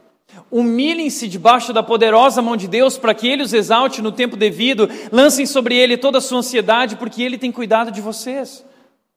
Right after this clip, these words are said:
Olha só isso, peraí, "Humilhem-se debaixo da poderosa mão de Deus, para que ele os exalte no tempo devido." No tempo devido.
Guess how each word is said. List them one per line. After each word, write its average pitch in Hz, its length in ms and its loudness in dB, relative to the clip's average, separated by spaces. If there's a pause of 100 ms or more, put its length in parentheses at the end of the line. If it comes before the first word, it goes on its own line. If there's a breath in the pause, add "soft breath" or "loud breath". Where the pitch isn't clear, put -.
(960 loud breath)
Olha 339 220 -4
só 240 180 -8
isso, 202 300 -12
peraí, 240 400 -4 (420)
"Humilhem-se 240 600 -4
debaixo 208 420 -2
da 208 100 -2
poderosa 208 540 -2
mão 214 140 -6
de 185 100 -12
Deus, 208 260 -4
para 208 160 -6
que 208 140 -12
ele 220 140 -8
os 190 100 -12
exalte 190 480 -6
no 175 80 -12
tempo 285 500 -8 (480)
devido." 147 520 -4 (1600)
No 170 120 -8
tempo 196 280 -6
devido. 127 400 -14